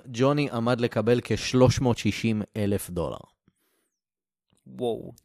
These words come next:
Speaker 1: זה מלא.
Speaker 2: זה מלא.
Speaker 1: במיוחד להומלס, אבל גם לנו. אמ, בש-, בשבועות שאחרי סיום הפרויקט,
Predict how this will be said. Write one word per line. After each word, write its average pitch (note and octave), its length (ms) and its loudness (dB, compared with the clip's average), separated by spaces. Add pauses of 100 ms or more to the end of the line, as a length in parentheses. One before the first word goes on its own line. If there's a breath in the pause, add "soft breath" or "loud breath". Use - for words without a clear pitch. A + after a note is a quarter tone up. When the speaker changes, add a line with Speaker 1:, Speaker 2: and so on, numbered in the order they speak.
Speaker 1:
זה G#2+ 240 -2
מלא. E3+ 300 4 (140)
Speaker 2:
זה D3 200 0
מלא. G#3+ 260 4 (1300)
Speaker 1:
במיוחד B2+ 600 4
להומלס, A2+ 520 2
אבל G#2 380 0 (160)
גם B2+ 440 0
לנו. G#2+ 320 0 (880 soft breath)
אמ, B2 60 2 (920)
בש-, C#3+ 240 0 (120)
בשבועות D3 540 6
שאחרי E3 440 4
סיום D3+ 280 2
הפרויקט, C#3 540 2